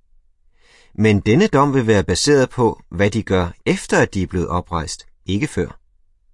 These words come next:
Jesus sagde i Johannes kapitel fem, vers femogtyve, "De døde skal høre Guds søns røst, og de, der giver agt, skal leve." De, der giver agt på eller adlyder de ting, de lærer, efter at de er blevet oprejst,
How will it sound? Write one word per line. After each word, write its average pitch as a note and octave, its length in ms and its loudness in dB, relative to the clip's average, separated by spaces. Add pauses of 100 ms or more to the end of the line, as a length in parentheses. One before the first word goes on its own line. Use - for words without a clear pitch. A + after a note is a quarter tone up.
(440)
Jesus G#2 340 0
sagde G#2+ 240 4
i A#2 40 2
Johannes A#2 400 0
kapitel F#2 360 -4
fem, A2+ 260 -2
vers E2+ 220 -2
femogtyve, C#3 600 -2 (760)
"De B2+ 100 2
døde C#3 340 4
skal D3+ 200 -2
høre A2 300 2
Guds A#2+ 300 0
søns G#2 420 -2
røst, - 360 -6 (220)
og - 180 -10
de, A#2+ 100 2
der F#3 100 2
giver G2+ 300 -2
agt, - 420 -4
skal F2+ 240 -4
leve." F#2 340 -8 (1300)
De, C#3 100 4
der F#3 120 4
giver A#2+ 340 2
agt - 280 -2
på B2+ 320 0
eller F2+ 360 -2
adlyder A#2+ 460 4
de A#2+ 140 -4
ting, C#3+ 280 0
de B2+ 100 -2
lærer, G2 440 0
efter E3+ 340 0
at D3+ 100 0
de A#2 100 0
er - 40 -2
blevet G3+ 220 0
oprejst, C3 600 -2